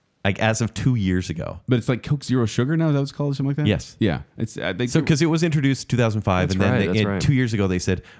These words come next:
Speaker 1: "We're gonna mix it up a little bit."
Speaker 2: That's right.
Speaker 1: I can't really taste the difference, but a lot of people who love the drink can.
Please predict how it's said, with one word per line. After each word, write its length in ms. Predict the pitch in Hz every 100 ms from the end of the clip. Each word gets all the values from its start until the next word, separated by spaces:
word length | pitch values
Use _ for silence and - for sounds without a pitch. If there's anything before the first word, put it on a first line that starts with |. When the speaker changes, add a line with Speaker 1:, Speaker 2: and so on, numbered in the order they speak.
| -
Speaker 1:
"We're 80 |
gonna 140 | 262 233
mix 180 | 196 -
it 40 |
up 120 | 170 147
a 20 |
little 200 | 131 147
bit." 280 | 165 185 -
Speaker 2:
That's 180 | - 92
right. 180 | 76 65
Speaker 1:
I 100 | 117 131
can't 220 | 170 127
really 160 | 151
taste 260 | 143 151 135
the 80 | 147
difference, 380 | 131 120 139 -
but 160 | 110
a 20 |
lot 220 | 104 95 92
of 80 |
people 220 | 98 98 95
who 180 | 95 90
love 280 | 92 95
the 100 | 87
drink 400 | 87 87 82 80
can. 360 | - 101 87 78